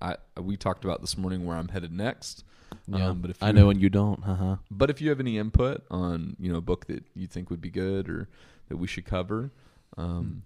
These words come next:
Speaker 2: Hmm.
Speaker 1: drop
Speaker 2: Which
Speaker 1: it in the
Speaker 2: one do you want him
Speaker 1: comments.
Speaker 2: to go through, and why is it Revelation? Drop your response in the comments.
Speaker 1: <laughs>
Speaker 2: <laughs> We're not brave enough for, well,
Speaker 1: Why
Speaker 2: he's
Speaker 1: is it
Speaker 2: probably brave enough for that.
Speaker 1: No, I'm not.
Speaker 2: <laughs>
Speaker 1: Not right now.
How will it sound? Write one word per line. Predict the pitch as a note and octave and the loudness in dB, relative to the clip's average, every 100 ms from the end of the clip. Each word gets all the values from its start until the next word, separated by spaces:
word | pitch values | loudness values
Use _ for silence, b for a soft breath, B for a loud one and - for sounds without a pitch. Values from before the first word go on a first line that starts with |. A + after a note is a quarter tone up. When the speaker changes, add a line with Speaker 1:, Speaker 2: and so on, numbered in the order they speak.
| - | -14
Speaker 2:
Hmm. | - | 0
Speaker 1:
drop | F#2 | 4
Speaker 2:
Which | D3 | 6
Speaker 1:
it | |
in | - | 8
the | |
Speaker 2:
one | C3+ | 6
do | B2+ | 8
you | A#2 | 6
want | A2+ | 6
him | A#2 | 4
Speaker 1:
comments. | A2 | 4
Speaker 2:
to | |
go | G#2 A2+ | 6 6
through, | - A#2 | 6 2
and | G#2 | 4
why | F#2 | 4
is | F#2+ | 4
it | F2+ | 2
Revelation? | F#2 F#2+ G#2+ G#2+ F2 F2 | 2 2 2 2 0 -4
Drop | F2 - | -4 0
your | F#2 | 0
response | - F#2 F#2 | 2 0 2
in | G2 | 0
the | G2 | 0
comments. | A2 F#2+ F#2 B2+ - A2+ - | 2 2 0 -2 -4 -8 -4
Speaker 1:
<laughs> | B2 - B2 - - | -6 -4 -8 -8 -14
Speaker 2:
<laughs> | - - - - - | -12 -12 -2 2 4
We're | B2 C#3 | 6 8
not | G#2+ F#2 | 8 8
brave | F#2 F#2 | 4 2
enough | F#2 - | -2 -2
for, | F#2 F#2+ | -2 2
well, | G2 | 4
Speaker 1:
Why | C3 | 4
Speaker 2:
he's | F#2+ | 2
Speaker 1:
is | |
it | |
Speaker 2:
probably | F#2 F2 | 0 0
brave | F#2 F#2 | 2 2
enough | F2 F2 - | 2 -2 -2
for | |
that. | F2 F2 F2 | 0 0 -2
Speaker 1:
No, | F2 | -4
I'm | E2+ F2 | -6 -6
not. | F2 E2 D2 B2 | -6 -6 -6 0
Speaker 2:
<laughs> | |
Speaker 1:
Not | F3+ E3 E3 F3 C#3+ F#2+ | 2 4 4 4 0 0
right | F#2+ F#2+ | -2 -2
now. | F#2 F2 | -4 -2